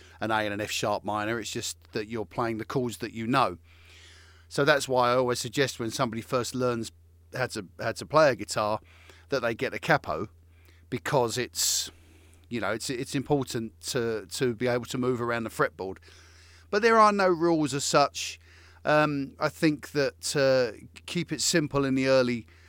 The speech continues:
stages. Um, and of course, there are things as well. I mean, if you, you can write the song, as I said last week, there are so many songs that are in D. Crazy Little Thing Called Love starts with a D. Breakfast at Tiffany starts with a D. Thorn in My Side starts with, with a, a D shape.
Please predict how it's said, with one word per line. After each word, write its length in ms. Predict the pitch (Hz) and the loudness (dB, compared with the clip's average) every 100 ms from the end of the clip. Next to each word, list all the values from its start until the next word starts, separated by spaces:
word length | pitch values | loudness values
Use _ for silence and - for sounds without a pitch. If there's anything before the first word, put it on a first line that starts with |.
| - - | -20 -16
stages. 720 | - - 135 127 135 135 - - - - - - | -6 2 2 2 -2 -2 -4 -6 -20 -20 -12 4
Um, 420 | 165 180 185 151 | 6 6 4 -4
and 120 | 180 180 | 0 0
of 100 | - | 0
course, 440 | 208 196 - - 180 | -2 0 0 -2 -6
there 400 | 185 165 190 185 | -8 0 4 6
are 280 | 180 180 | 6 4
things 280 | 151 185 165 | 2 0 0
as 120 | 180 | -2
well. 320 | 160 180 185 185 | 4 6 6 4
I 40 | |
mean, 140 | 190 | 2
if 120 | 175 156 | -2 -4
you, 60 | |
you 100 | 156 | -8
can 140 | - 160 | -2 0
write 180 | 165 | 0
the 60 | 151 | 0
song, 280 | - 160 147 | 0 2 2
as 120 | 147 | 2
I 80 | 151 | 0
said 240 | - 147 | 0 4
last 280 | 139 131 - | 6 4 2
week, 340 | 139 117 - - - - - - - | -2 -2 -10 -20 -20 -20 -20 -20 -8
there 100 | - | -2
are 60 | 156 | 0
so 220 | 147 180 | 6 6
many 180 | 175 156 | 6 2
songs 380 | 147 165 143 139 | 2 2 2 0
that 160 | 139 | -2
are 80 | 123 | 0
in 140 | 127 117 | -2 2
D. 260 | 127 127 | 2 2
Crazy 300 | - 165 151 | 2 2 2
Little 120 | 135 | -2
Thing 240 | 123 147 139 | -2 -2 -2
Called 220 | 135 123 | -2 2
Love 180 | 131 131 | 2 2
starts 360 | - 127 117 | 2 0 0
with 100 | 117 | -6
a 20 | 120 | -6
D. 320 | 120 123 120 - - | -2 -2 -4 -8 -6
Breakfast 320 | - 131 160 143 | 0 0 0 -6
at 100 | - | -4
Tiffany 280 | 147 131 | -4 -4
starts 340 | 127 143 120 113 | -2 0 0 -2
with 160 | 117 | -4
a 60 | 127 | -2
D. 60 | 127 | -2
Thorn 260 | - 165 | 0 2
in 80 | 156 | 4
My 140 | 139 | 2
Side 320 | 131 147 135 - | 2 2 2 2
starts 340 | 135 113 - | 0 0 -2
with, 180 | 117 98 - | -8 -8 -14
with 240 | 104 123 107 | -4 -2 -2
a, 180 | 110 104 | -2 -4
a 60 | |
D 380 | 104 131 123 110 - - - - - | -2 -2 -2 -8 -16 -20 -20 -20 -8
shape. 420 | - 123 131 | -2 0 -2